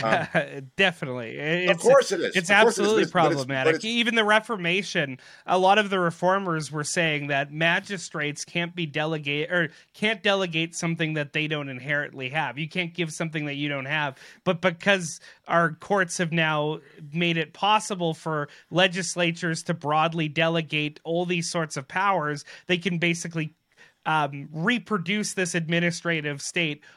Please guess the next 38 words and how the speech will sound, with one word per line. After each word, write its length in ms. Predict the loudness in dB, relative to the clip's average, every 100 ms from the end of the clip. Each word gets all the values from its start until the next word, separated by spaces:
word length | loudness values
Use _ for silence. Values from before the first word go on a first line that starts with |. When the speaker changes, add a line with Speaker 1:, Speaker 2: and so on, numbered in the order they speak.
| 0
Speaker 2:
over 400 | 2 2 2 2
and 100 | 4
over 340 | 2 2 2
and 100 | 4
over 320 | 4 2 2
and 80 | 2
Speaker 1:
Yes. 100 | 2
Speaker 2:
o-, 140 | 2 2
over 280 | 0 2
again 400 | 0 0 0 0 -6 -20 -2
at 200 | 0 2
the 100 | 2
Speaker 1:
Yes. 180 | 2 2
Speaker 2:
detriment 340 | 2 0 -2
to 80 | -4
the 100 | -8
people. 280 | -4 -4 -2
Speaker 1:
Yes. 140 | -4 _ _ _ _ _ _ -20 _ -20 -20 -20 -20 _ -2
But 140 | 0
you 60 | 0
see, 160 | 2
this 160 | 2 2
is 120 | 2
sort 140 | 4 4
of 80 |
what's 180 | 4 2
Speaker 2:
Yeah. 60 | 0
Speaker 1:
happening. 360 | 0 -4 -8 -8
So 160 | -4 0
you, 200 | 0 -2
so 140 | -4
you 200 | -2 -2
had, 440 | -2 0 2 2 -2 -20 _ _ _ -20 -20 _ _ _ _ _ _ _ _ -8
you 140 | -6
had 300 | -2 2 2
an 120 | 0 -4
important 720 | -8 -2 2 2 -2 -12 -14 _ -10
splitting 720 | -8 -8 -4 -2 0 0